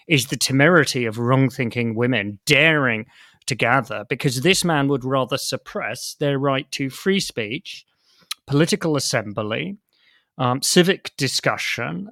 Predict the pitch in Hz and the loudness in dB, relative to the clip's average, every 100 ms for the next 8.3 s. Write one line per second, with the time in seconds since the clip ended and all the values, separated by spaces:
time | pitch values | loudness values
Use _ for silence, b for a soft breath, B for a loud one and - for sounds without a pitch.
0 | - 160 143 143 135 160 175 123 - 120 | -2 2 4 2 4 4 4 0 -4 -6
1 | 120 143 - 160 160 156 160 151 202 180 | -4 -4 -4 -2 -2 -2 -4 -4 0 0
2 | - 180 165 - - 170 160 - 156 - | -2 -6 -6 -8 -8 -6 -6 -8 -12 -8
3 | 170 165 - - 156 175 170 160 220 - | -6 -6 -10 -10 -2 0 0 -2 -6 -6
4 | - - 135 - - - 190 - 202 233 | -14 -12 -12 -14 -14 0 0 0 -2 -2
5 | 247 233 196 180 - 185 190 190 202 196 | 0 0 -2 -4 -2 0 0 0 0 -2
6 | - 233 208 180 - - 190 - 156 127 | 4 6 8 4 0 -2 -2 -2 -6 -6
7 | 117 123 _ B B B B B 135 113 | -8 -12 _ B B B B B -2 -2
8 | - - - | -2 -8 -8